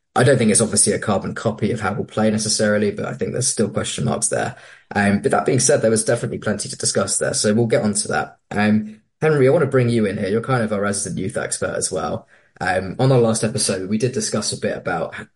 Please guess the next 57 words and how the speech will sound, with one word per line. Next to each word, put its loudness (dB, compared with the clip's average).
um, -6
Glasner's 2
propensity -4
to -4
sort -4
of -6
trust -2
young -6
players, -2
to -6
give -2
a -2
lot 0
of -4
debuts 2
out, 2
and 0
to 2
some 2
degree -4
to -6
bed -4
in -6
youth -6
as -6
well. -6
Um, 0
we 2
already 2
saw 2
the 0
likes -2
of -12
Jaden -4
Raymond 2
and -6
Franco -2
Ume 0
back -4
in -4
training, 0
and -8
David -2
Ozo 2
was 0
heavily 0
involved -2
in -4
the -4
first -4
session -4
as -6
well, 0
and -8
these -2
were 0
essentially -2